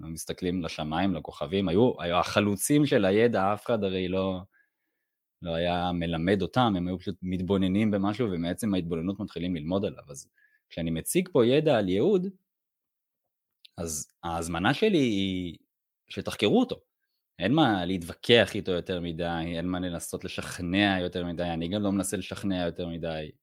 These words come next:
זה הזמנה לחקירה לגבי ייעוד.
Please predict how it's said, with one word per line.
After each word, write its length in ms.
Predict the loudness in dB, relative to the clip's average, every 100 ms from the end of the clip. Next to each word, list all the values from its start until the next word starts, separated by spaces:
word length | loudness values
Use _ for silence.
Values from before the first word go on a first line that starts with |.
| -18 -14
זה 180 | -4 -2
הזמנה 300 | 0 0 0
לחקירה 440 | 0 -2 0 -2 -4 _ _ _ _ _ _ -6
לגבי 320 | -4 -2 -2
ייעוד. 440 | -4 -6 -8 -12